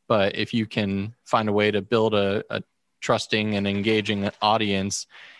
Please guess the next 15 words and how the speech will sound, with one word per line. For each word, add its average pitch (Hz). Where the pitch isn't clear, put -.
and 101
you 104
just 104
get 110
a 92
couple 101
hundred 120
of 98
them 104
to -
become, 104
like, 95
subscribers 120
to 107
something, 101